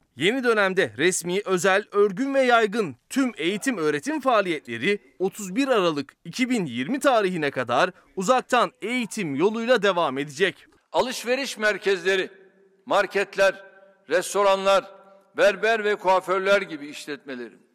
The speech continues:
Speaker 2: çalışma süreleri saat on ile yirmi arası olarak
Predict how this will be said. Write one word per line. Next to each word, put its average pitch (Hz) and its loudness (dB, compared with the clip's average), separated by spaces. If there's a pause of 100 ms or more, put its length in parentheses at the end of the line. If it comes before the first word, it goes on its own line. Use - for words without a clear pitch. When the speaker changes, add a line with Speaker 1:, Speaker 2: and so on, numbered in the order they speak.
(340)
Speaker 2:
çalışma 214 -4
süreleri 202 0 (300)
saat 226 2 (100)
on 233 -2
ile 208 -4 (180)
yirmi 214 -4
arası 196 2
olarak 196 2